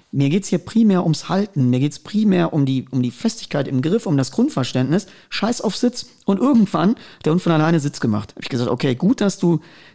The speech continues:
die Konflikte nicht miteinander vermischt hast“, weil wenn ich da Druck auf das Sitz gemacht hätte,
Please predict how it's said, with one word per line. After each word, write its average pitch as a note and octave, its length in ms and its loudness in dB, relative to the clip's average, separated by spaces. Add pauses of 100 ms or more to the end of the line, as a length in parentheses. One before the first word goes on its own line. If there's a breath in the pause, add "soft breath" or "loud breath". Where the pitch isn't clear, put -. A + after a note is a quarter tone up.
(120)
die A3 140 4
Konflikte F3+ 580 0
nicht F3 200 0
miteinander D#3+ 420 0
vermischt D3 360 -2
hast“, A#2+ 180 -6
weil A#2+ 140 -2
wenn C#3 120 0
ich D3 120 -2
da F#3 160 0
Druck D4+ 320 -2
auf E3 160 -2
das - 160 -8
Sitz - 200 -4
gemacht C3 260 -2
hätte, D#3+ 360 0